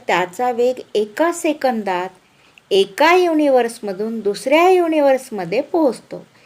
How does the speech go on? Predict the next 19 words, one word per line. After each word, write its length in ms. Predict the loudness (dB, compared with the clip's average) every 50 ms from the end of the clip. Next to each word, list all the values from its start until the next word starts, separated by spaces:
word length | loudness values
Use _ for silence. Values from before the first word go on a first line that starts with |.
| _ _ _ -8
इतका 580 | -6 -6 -6 -6 -10 -18 -8 -4 0 0 2 2
वेग 260 | 4 4 4 4 2
असतो. 380 | -2 -4 -8 -14 -16 -18 -18 -20 _ _ _ _ _ _ _ _ _ -2
तर 100 | -2 0 2 2
ती 80 | 2 2
माणसे 560 | 2 2 0 0 0 -2 -4 -4 -2 -2 -2
निराकार 640 | 0 0 0 2 2 0 0 0 0 0 2 2 2
अवस्थेत 640 | 2 2 0 -2 -6 -8 -10 _ -10 -10 -10 -10 -10 -14 _ _ _ _ _ _ _ _ _ _ _ _ _ _ -20 -18
गोळ्यात 840 | -18 -18 -2 4 6 8 8 8 8 6 6 4 2 0 -6 _ -8
राहतात, 520 | -6 -4 -4 -4 -6 -10 -12 -16 -18 -18 -20 _ _ _ _ _ _ _ _ _ _ _ _ _
त्यानंतर 680 | 2 2 4 4 2 2 0 -2 -4 -4 -2 -2 -2 -2 0 0
ते 120 | -2 -2
दुसऱ्या 480 | -2 -2 -4 -6 -4 -2 0 2 4 4
युनिव्हर्समध्ये 920 | 4 2 2 2 2 2 2 2 0 -2 -4 -6 -6 -6 -2 -2 -2 0
जातात, 420 | 0 -2 -4 -4 -6 -8 -10 -10 -12 -14 _ _ _ _ _ _ _ _ _ _ _ _ _ _ _ _ _ -2
त्यानंतर 640 | 0 2 2 2 0 0 -2 -4 -2 -2 -2 -2
ते 300 | 0 0 0 0 0 0 0
युनिव्हर्समधून 960 | -2 -2 -2 -2 -4 -4 -2 -2 -2 -4 -6 -8 -10 -8 -4 -4 -4 -4 -2
गॅलेक्सीत 560 | 0 0 2 2 2 0 -2 -4 -6 -8 -8